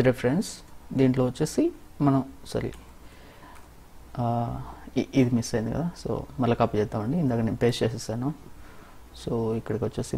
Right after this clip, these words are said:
బ్లాగ్లోకి ఇది కావాలి నాకు. ఓకే, కాపీ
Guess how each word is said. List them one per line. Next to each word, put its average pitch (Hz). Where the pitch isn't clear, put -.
బ్లాగ్లోకి 107
ఇది 117
కావాలి 107
నాకు. 117
ఓకే, -
కాపీ 117